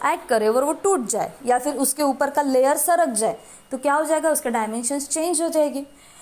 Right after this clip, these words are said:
और उसके डायमेंशंस अगर चेंज हो जाएंगे तो with respect to the original dimensions हमें उसका रेशियो निकालना होता है कि वो कितने एंगल से या फिर कितने डिस्टेंस से चेंज हुआ है। ओके, तो that is the modulus of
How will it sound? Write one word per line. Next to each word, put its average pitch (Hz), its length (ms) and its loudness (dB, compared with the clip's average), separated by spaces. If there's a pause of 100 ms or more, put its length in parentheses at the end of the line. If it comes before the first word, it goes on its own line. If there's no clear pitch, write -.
(160)
और 214 100 0
उसके 226 220 0
डायमेंशंस 220 600 -2
अगर 220 160 0
चेंज 320 380 -2
हो 339 80 2
जाएंगे 240 440 -2 (300)
तो 233 100 2
with 302 300 0
respect 415 360 -2
to - 100 0
the 330 80 2 (100)
original 285 440 0 (240)
dimensions 226 640 -2 (260)
हमें 269 380 0 (160)
उसका 262 240 0
रेशियो 240 340 2
निकालना 214 400 -2
होता 214 260 -2
है 233 200 -2 (340)
कि 277 100 -2
वो 311 100 2 (100)
कितने 302 380 -2 (720)
एंगल 254 260 0
से 254 240 2 (400)
या 240 140 2
फिर 262 320 2 (160)
कितने 277 360 0 (320)
डिस्टेंस 277 420 0
से 277 140 2 (200)
चेंज 277 340 0
हुआ 202 180 2
है। 165 160 -4 (280)
ओके, 302 220 2
तो 277 160 0
that 208 300 0
is 220 120 -2
the 302 100 0 (160)
modulus 220 500 0
of - 140 -6